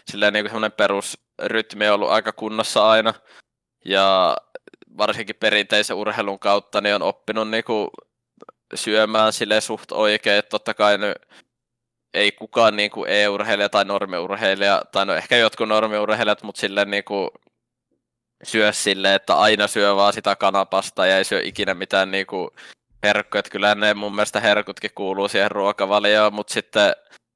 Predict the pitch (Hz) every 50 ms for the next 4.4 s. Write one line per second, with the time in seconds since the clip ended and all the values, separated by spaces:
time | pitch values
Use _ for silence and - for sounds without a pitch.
0 | _ _ _ _ _ _ _ - 82 95 98 87 71 104 107 - - 107 101 104
1 | 92 104 101 104 104 107 110 - 113 107 107 107 - - 104 101 98 98 101 -
2 | _ - 98 98 - - 101 101 95 95 92 92 101 104 - - 113 101 101 101
3 | 101 104 104 113 104 98 92 98 107 - - 107 104 104 104 107 107 113 104 101
4 | 104 104 - - 107 104 - -